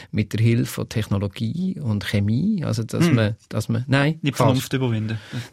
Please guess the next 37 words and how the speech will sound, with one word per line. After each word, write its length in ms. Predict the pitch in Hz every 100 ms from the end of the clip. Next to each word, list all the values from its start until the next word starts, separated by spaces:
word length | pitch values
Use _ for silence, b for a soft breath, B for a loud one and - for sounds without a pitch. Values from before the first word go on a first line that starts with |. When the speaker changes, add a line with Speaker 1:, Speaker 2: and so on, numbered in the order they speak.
| -
Speaker 1:
Die 60 | 135
menschliche 500 | 139 160 165 156 143
Vernunft 380 | 139 156 151
im 80 | 127
Sinn 260 | 117 131 139
von, 160 | 131
dass 160 | 117 117
man 120 | 120
akzeptiert, 1040 | 110 - - 117 - 156 143 110 - - - -
dass, 380 | 113 - - -
äh, 340 | 135 104 101
das 180 | 110 -
Leben 200 | 110 113
endlich 540 | 107 113 120 120 113
ist. 260 | 107 104 - _ _ _ -
Äh, 380 | - 98 98 110
so 380 | - 123 110 95
Vernunft. 580 | 110 98 95 98 - 120
Nicht 320 | 120 117 -
die 80 | 110
menschliche 420 | 110 113 117 107 - 113
Vernunft 400 | 117 113 110 -
im 100 | 107
Sinn 240 | 113 107
von, 240 | 107 110 104 B B B
dass 200 | - 107
man 140 | 107 95
dann 220 | 101 104
irr 320 | 135 123 110
wird, 400 | 101 92 92 - - _ _ _
sondern 300 | - 120 110
dass 180 | 104 113
man 140 | 110 104
die 100 | 113
menschlichen 580 | 117 123 120 131 -
Grenzen 760 | - 123 113 131 131 - 87 117 _ _
überwindet. 720 | - 110 101 98 101 113 -